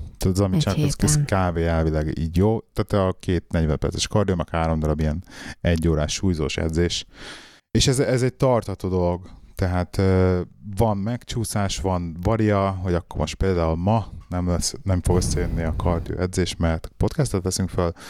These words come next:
Speaker 1: de majd megpróbálom a hétvégén bepótolni például, amikor majd elmegyünk közösen edzeni hétvégén.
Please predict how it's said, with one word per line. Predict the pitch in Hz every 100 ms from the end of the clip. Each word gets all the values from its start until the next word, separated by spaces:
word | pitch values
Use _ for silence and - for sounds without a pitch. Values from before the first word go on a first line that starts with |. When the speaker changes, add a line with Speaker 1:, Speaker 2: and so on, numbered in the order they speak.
| - -
Speaker 1:
de | - 82
majd | 80
megpróbálom | 80 - 71 73
a | 78
hétvégén | 76 - 73
bepótolni | 76 78 67 64 - 76
például, | 78 76 73 76 90 127 - -
amikor | 82 82 -
majd | 78 76
elmegyünk | 80 76 71
közösen | - 76 76 - 73 - - - - -
edzeni | - 78 78 78 78
hétvégén. | 78 - 85 101 143 156